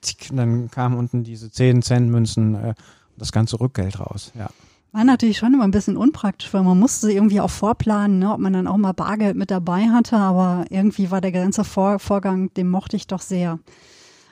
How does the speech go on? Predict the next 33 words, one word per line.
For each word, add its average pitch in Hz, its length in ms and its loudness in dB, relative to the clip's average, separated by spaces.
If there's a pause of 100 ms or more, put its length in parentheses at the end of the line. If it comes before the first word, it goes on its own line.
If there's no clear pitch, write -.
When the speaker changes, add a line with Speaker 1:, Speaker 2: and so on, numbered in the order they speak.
Speaker 2:
Aber 254 220 6
gut, 185 240 0
das 196 120 -4
ist, - 280 -2
äh, - 60 -4
ne, 190 1160 2
auch 190 80 2
da 196 380 2 (320)
macht 208 320 -8
die 202 80 -6
Zeit - 280 -6
nicht - 220 -6
Halt 185 260 -2
natürlich. 175 400 -2
Aber 185 80 4
ich 196 120 0
hatte 226 180 0
dann 190 180 2
eben 190 120 4
noch 196 120 4
dieses 190 300 0
Fährticket. - 520 0
Aber 202 260 4
wir 233 120 6
gerade 214 280 4
beim, 208 380 4
beim 190 200 2
Geld 220 320 2
waren, 165 300 0
Taschen, 196 600 0
Hosentaschen, 190 840 0
Taschen, 202 600 0
Taschengeld. 185 600 -4